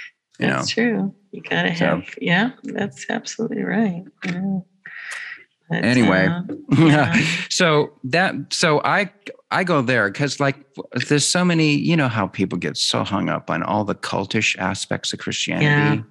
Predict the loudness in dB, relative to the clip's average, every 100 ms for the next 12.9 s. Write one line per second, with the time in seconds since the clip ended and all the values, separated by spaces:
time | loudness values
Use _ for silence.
0 | -10 -2 0 0 0 2 2 2 2 2
1 | 0 0 0 0 0 2 2 2 0 0
2 | 0 -2 -4 0 4 4 4 2 0 -2
3 | 0 0 0 2 2 2 2 0 0 0
4 | -2 0 0 0 2 0 0 0 2 2
5 | 2 2 2 2 4 4 4 4 2 0
6 | 0 0 0 0 0 0 0 0 0 -2
7 | -4 -8 -8 -2 2 2 2 2 2 2
8 | 2 2 2 2 0 0 0 0 0 2
9 | 2 0 0 0 2 2 2 2 2 2
10 | 4 2 -2 -12 -6 -2 2 2 2 4
11 | 2 2 2 4 4 2 2 2 4 2
12 | 0 0 -2 0 0 0 -2 -4